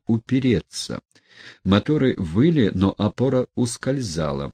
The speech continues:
и движение получалось еле заметное. Рогов вызвал по радио командира «Авангарда», недовольно спросил: «Почему задержались?»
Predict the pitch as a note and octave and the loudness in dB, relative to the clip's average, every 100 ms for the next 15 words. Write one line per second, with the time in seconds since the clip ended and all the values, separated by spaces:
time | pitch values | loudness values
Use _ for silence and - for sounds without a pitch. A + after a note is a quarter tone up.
0 | - F#2+ E2+ F#2 F2 D#3+ A#2+ E2 F2+ F2 | -2 0 0 -2 0 -2 -2 -2 -2 -2
1 | - B2+ C3+ C3+ - - F2 F2+ A2+ A#2 | 0 -2 -2 -6 -8 -4 0 2 2 0
2 | A2+ - F#2 E2 G#2+ D#2+ C2 - C2 B1 | -2 -8 -8 -2 -2 -2 -6 -10 -10 -10
3 | - _ _ _ - - - A2+ F#3 E3 | -12 _ _ _ -20 -20 -2 4 6 6
4 | C#3 D3+ C3 C#3 A#2+ B2 B2 A#2 A#2 - | 6 4 4 0 2 4 4 4 2 4
5 | G2+ G2+ F2+ F#2+ F2+ F2+ F2 F2 E3+ D3 | 2 4 4 4 4 4 2 2 2 2
6 | D3+ D3+ A#2 F#2 F2+ B2 C3 B2+ - B2+ | 0 4 4 6 4 2 0 -4 -4 -4
7 | A#2 F2+ D#2+ D2 _ _ - G2+ - G2 | -2 -4 -4 -6 _ _ 0 0 2 0
8 | C3 B2 F2 F#2 D2+ F2 E2+ F#2 - | 2 2 2 0 2 0 0 -2 -8